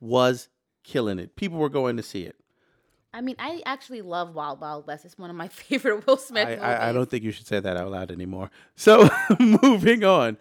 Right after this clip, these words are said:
Speaker 2: I'm crying.
Speaker 1: Um, I have shared respect, um, for Will. Um, I think he deserves a lot of credit for how he handled the extremely embarrassing situ-, entanglement situation,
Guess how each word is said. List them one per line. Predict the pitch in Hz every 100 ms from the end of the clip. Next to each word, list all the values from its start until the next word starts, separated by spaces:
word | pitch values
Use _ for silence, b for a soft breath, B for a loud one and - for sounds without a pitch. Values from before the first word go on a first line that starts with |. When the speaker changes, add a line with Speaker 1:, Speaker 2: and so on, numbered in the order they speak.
| -
Speaker 2:
I'm | 202
crying. | 185 151 135
Speaker 1:
Um, | 147 147 143 -
I | 185
have | 254 214
shared | - 226 175
respect, | 160 - 131 113 _ _ _
um, | 110 117 107 - _
for | - 131
Will. | 113 90 - _ _ _ _ _ _ -
Um, | 107 110 104 95 _ _ _ -
I | 113
think | - 180 175 _ _ _ _ _ _ _ _ _ -
he | 160
deserves | 175 175 185 170
a | 175
lot | 170 170
of |
credit | - - 214 110 - _ _ _ _ _ _ _
for | - 180 147
how | - 185 196
he | 190 180
handled | 143 180 160 143 135
the | 127
extremely | - - 165 160 151
embarrassing | 127 117 147 151 - 139 131
situ-, | - 143 - - -
entanglement | 147 135 - 175 156 123 110
situation, | - 104 104 95 87 -